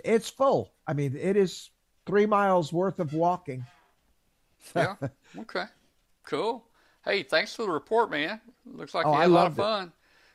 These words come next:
Speaker 1: And
Speaker 2: Cool.
Speaker 1: I'm gonna be going back next year, so
Speaker 2: Weather
Speaker 1: you know,
Speaker 2: look,
Speaker 1: hopefully
Speaker 2: weather
Speaker 1: they'll
Speaker 2: look
Speaker 1: let me
Speaker 2: good
Speaker 1: come down
Speaker 2: down
Speaker 1: and
Speaker 2: there.
Speaker 1: do a forum there too.
Speaker 2: All right. So, hey, while we're talking about Hamfest here, um,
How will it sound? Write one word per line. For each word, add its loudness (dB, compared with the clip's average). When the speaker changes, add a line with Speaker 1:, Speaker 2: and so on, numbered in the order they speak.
Speaker 1:
And -4
Speaker 2:
Cool. 0
Speaker 1:
I'm -2
gonna 2
be 2
going 2
back 0
next -8
year, -4
so -2
Speaker 2:
Weather -4
Speaker 1:
you 0
know, -2
Speaker 2:
look, 2
Speaker 1:
hopefully 0
Speaker 2:
weather 4
Speaker 1:
they'll 4
Speaker 2:
look 2
Speaker 1:
let 0
me -4
Speaker 2:
good 0
Speaker 1:
come 0
down -2
Speaker 2:
down 2
Speaker 1:
and -2
Speaker 2:
there. -2
Speaker 1:
do 0
a -2
forum -4
there -2
too. -6
Speaker 2:
All 6
right. 4
So, 2
hey, 0
while 0
we're 2
talking -2
about -4
Hamfest -10
here, -14
um, -4